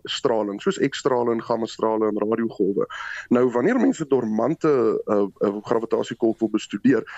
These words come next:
dan is daar nie straling nie. Hy reageer nie met sy omgewing nie. Ehm, wat beteken dat daar is niks eintlik om hom meer te sien nie. Wat beteken, en dit is wat hierdie ontdekking so interessant maak, is dis die eerste keer dat die gravitasielens effek gebruik is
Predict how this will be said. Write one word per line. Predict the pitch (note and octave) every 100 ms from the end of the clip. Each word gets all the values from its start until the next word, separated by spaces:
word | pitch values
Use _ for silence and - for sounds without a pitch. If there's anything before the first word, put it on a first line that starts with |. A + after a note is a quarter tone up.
| -
dan | - B2+
is | C#3+
daar | E3+
nie | F#3
straling | - G3+ A#3 - A2+
nie. | - -
Hy | G#2+ A2
reageer | B2+ B2+ - - E3+
nie | F3+
met | E3 C#3
sy | C#3
omgewing | A2+ A2+ - E3+ C3 F#2+
nie. | - - - - -
Ehm, | G#2+ G#2+ A2
wat | G#2+ A#2
beteken | B2 - C3+ C3
dat | A#2+
daar | A2 A#2 -
is | A#2 - A2
niks | A2 A2+ -
eintlik | - E3 D3 -
om | C3
hom | A#2+ A2+
meer | - A2+ A#2
te | -
sien | - - G2
nie. | B1 - - -
Wat | A#2 -
beteken, | - D3 C#3 C#3 A#2
en |
dit | G#2+ A2+
is | D3
wat | C3
hierdie | A#2 C3+
ontdekking | A#2 A2 A#2
so | A2
interessant | G#2 G#2+ - F3+ D3
maak, | A2+
is | A2+
dis | G#2+
die | A2+ A2+
eerste | D#3 C#3+
keer | - A#2+
dat |
die | A2+
gravitasielens | - G#2+ A2 F3 - - A2+ A2 G#2+
effek | A2 A2+ -
gebruik | G#2 A2 B2+ C#3
is | A2